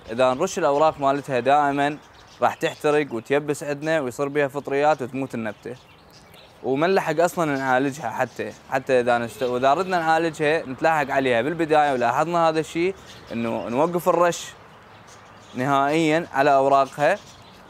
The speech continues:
والسقي مالتها يكون يوميا بالأجواء الحارة كلش، إنه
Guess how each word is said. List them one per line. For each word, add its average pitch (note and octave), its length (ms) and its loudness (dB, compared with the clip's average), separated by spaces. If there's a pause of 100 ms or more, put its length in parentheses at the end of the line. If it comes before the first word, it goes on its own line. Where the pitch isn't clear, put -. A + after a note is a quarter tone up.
(140)
والسقي B2 680 0
مالتها D#3 340 0
يكون C#3 320 -2
يوميا D3+ 640 -2 (100)
بالأجواء C3+ 420 2
الحارة D3+ 500 0
كلش، D3+ 340 -2 (100)
إنه C3 440 -2